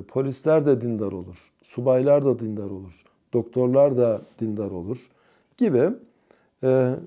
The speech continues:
daha toplumun bütün kesimleri, her kesimin elbette İslamiyet'e meyli olacaktır ve her bir kesimin İslam'a ihtiyacı bulunmaktadır. Hem de umum kemalatı cami,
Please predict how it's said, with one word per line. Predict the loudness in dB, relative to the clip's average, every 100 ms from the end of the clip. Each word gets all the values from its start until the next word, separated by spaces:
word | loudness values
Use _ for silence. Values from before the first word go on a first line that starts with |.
| -18 _ -4
daha | 0 2 2 2
toplumun | -2 0 -2 -2
bütün | -4 -6 -4
kesimleri, | -6 -4 -4 -2 0 0 -2 -8 _ _
her | 0 0
kesimin | -2 -6 -6 -4
elbette | -4 -4 -8 -2 -2 -2 -12 _ _
İslamiyet'e | -20 -2 -2 0 -4 -4 -2 -4 -6 _
meyli | -2 0 0
olacaktır | -2 -4 -2 -4 -2 -6 -6 _ _ _
ve | -4
her | 0 0
bir | -2
kesimin | -10 -10 -6 -4 -4 -8 _ _
İslam'a | -14 -4 -2 -2
ihtiyacı | -6 -10 -6 -4 -4 -4 -4 -6 _ _
bulunmaktadır. | 2 2 4 0 0 -2 -2 -12 _ _ _ _ _ _ _ _ _ _ -20 _ _ _ -20 _ _
Hem | 0 2 4
de | 4
umum | 4 2 2
kemalatı | 2 2 4 4 4 2 2 0
cami, | 4 4 4 0 -2